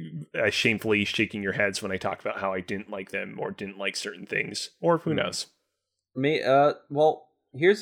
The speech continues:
Speaker 2: here's an idea. Um, you were looking for something to play the other week, um, uh, on the Press Y Y Z channel. Th-, write this down for, like, a future date sometime, maybe in the
Speaker 1: Hmm.
Speaker 2: lead up to, um, the new, the new game coming out.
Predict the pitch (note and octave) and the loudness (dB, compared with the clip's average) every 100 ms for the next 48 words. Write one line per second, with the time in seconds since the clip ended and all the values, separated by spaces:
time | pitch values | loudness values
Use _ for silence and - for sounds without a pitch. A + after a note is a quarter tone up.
0 | - D#3 G3+ C3+ A#2 G2 G2 F#2 D3+ - | 0 2 2 2 0 0 -2 -2 -4 -8
1 | - A2 A2 A2 A2+ A#2+ B2 B2+ D#3+ F#3 | 0 2 4 2 -2 -2 0 2 0 0
2 | C#3+ C3 D3 F#2 A#2+ A2 - - A#2+ C#3+ | -2 -4 -2 -2 -2 -4 -6 -2 2 2
3 | B2+ G#2+ G2 F2+ F#2 G#2 - _ _ - | 2 0 0 -4 -6 -8 -12 _ _ -2
4 | G2 G2 F#2+ G2 - G#2+ G2 G2 - A2 | 0 2 -2 -6 -6 -2 -2 -2 -2 0
5 | A#2+ A#2 A2 G#2+ G#2+ - A2 - G#2+ G2+ | 2 0 -2 -2 -2 -2 -2 0 0 0
6 | G2 F#2+ - A2 B2+ F#2 G#2+ _ _ _ | -4 -8 -6 -4 -4 -6 -10 _ _ _
7 | _ _ _ - E3 - E3+ F3+ G#3 G3+ | _ _ _ -2 0 0 2 8 10 8
8 | - E3+ E3+ E3+ C#3+ B2+ B2 - C#3+ C#3 | 6 8 8 8 6 6 6 2 0 2
9 | B2+ A#2+ A#2+ B2+ - _ - A#2+ A#2 A#2+ | 0 4 4 2 -4 _ -2 0 2 2
10 | A#2 A#2 A#2 - _ B2+ C3+ C3 C3 B2 | 4 2 -2 -12 _ 2 4 6 6 6
11 | A2+ G2 B2 A#2+ A2 - - A2 G#2 G2+ | 2 2 4 6 4 0 -2 0 0 -2
12 | G2+ - G#2 G2 G2 G2+ G2+ A2 A2+ A#2+ | -2 0 2 4 2 -4 -2 2 4 4
13 | A#2 - B2 C3 B2+ C3 B2 A#2 A2 - | 2 0 2 4 6 4 4 2 -2 0
14 | A#2 G#2+ A2 A2 G2 G2 B2+ | 0 2 0 0 0 0 0